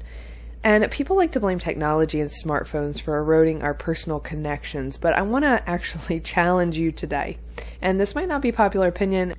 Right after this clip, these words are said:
and if you feel differently, let me know, 'cause I'd love to hear your side and seek to understand that as well. But I have to argue on that, that it's not the smartphone's fault, because phones do have the ability to connect us to each other.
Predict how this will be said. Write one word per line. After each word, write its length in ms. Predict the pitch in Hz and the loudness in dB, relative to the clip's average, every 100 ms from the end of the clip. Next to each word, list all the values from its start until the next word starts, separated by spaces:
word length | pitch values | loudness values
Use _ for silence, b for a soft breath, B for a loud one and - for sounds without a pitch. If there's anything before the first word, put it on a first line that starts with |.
| - | -2
and 240 | 190 185 | 0 2
if 160 | 170 185 | 0 2
you 160 | 214 | 2
feel 160 | 202 185 | 2 2
differently, 340 | 175 165 151 | 0 -2 -2
let 160 | 147 208 | 0 2
me 80 | 202 | 0
know, 240 | 160 139 | -2 -4
'cause 160 | 135 - | -6 -6
I'd 100 | 151 | -2
love 240 | 156 151 | -2 -2
to 240 | - 151 147 | -4 -2 -2
hear 300 | 143 151 143 | -4 -4 -4
your 240 | 147 143 | -4 -8
side 380 | - 147 135 139 | -6 -6 -6 -8
and 300 | 135 131 139 B B | -10 -10 -10 B B
seek 280 | B - 180 | B -4 -4
to 100 | - | -2
understand 640 | 147 143 139 147 135 131 147 | -4 -4 -4 -4 -6 -6 -4
that 160 | 143 | -2
as 160 | 143 - | -2 -2
well. 320 | 151 147 - B B B B B | -2 -2 -4 B B B B B
But 240 | 202 214 | 6 6
I 60 | 196 | 4
have 220 | 190 254 | 0 0
to 120 | 339 - | 0 4
argue 320 | 214 196 196 | 4 4 2
on 200 | 185 175 | 2 0
that, 220 | 160 156 | -2 -2
that 120 | 165 | -6
it's 160 | 165 - | -6 -2
not 260 | 202 277 | -2 -2
the 80 | 226 | -4
smartphone's 680 | 226 185 175 - 170 156 147 | -4 -2 -4 -2 -4 -4 -6
fault, 540 | - - 135 - - - | -10 -4 -4 -6 -12 -6
because 500 | 190 214 208 202 202 | -2 4 6 6 2
phones 500 | - 233 269 330 294 | 2 4 4 2 -2
do 300 | 190 196 220 | -2 2 4
have 240 | 196 196 | 4 2
the 100 | 185 | 2
ability 440 | 170 165 165 165 160 | 2 4 2 2 -2
to 180 | - | -6
connect 500 | 156 - 170 165 160 | -10 -6 -4 -4 -2
us 200 | 160 156 | -4 -4
to 180 | - 165 | -6 -4
each 240 | 147 156 - | -4 -6 -8
other. 300 | - 73 | -8 -10